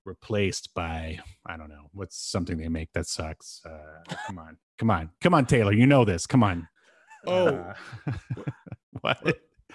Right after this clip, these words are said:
Speaker 2: Sorry, Bla-, I, I had a brain fart there. Can you repeat that? <laughs>
Speaker 1: Oh, no. <laughs> Nah, never mind. Everything they make is great. Never mind. Um, <laughs>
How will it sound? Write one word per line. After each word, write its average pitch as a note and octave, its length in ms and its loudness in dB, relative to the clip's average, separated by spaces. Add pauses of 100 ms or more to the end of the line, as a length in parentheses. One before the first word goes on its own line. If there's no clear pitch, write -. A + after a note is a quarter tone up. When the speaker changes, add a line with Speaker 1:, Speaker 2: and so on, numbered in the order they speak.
(140)
Speaker 2:
Sorry, C3 360 -8
Bla-, C3 240 -8
I, C3 200 -6 (120)
I B2 60 -10
had A#2+ 100 -8
a A2+ 40 -14
brain B2 200 -8
fart A#2 240 -14
there. A2 140 -14
Can C#3 120 -12
you C3 100 -8
repeat C3 360 -10
that? D3+ 260 -12
<laughs> - 40 -20 (280)
Speaker 1:
Oh, C3 360 4
no. A#2+ 120 2 (440)
<laughs> D#3 80 -6 (400)
Nah, D#3 180 4
never C#3+ 200 6
mind. B2+ 200 6
Everything F3+ 280 6
they D#3 100 6
make C#3+ 240 4
is A2+ 100 0
great. G2 380 -4
Never A#2 180 -6
mind. F2+ 300 -12 (180)
Um, G3 580 4 (320)
<laughs> G#3+ 360 0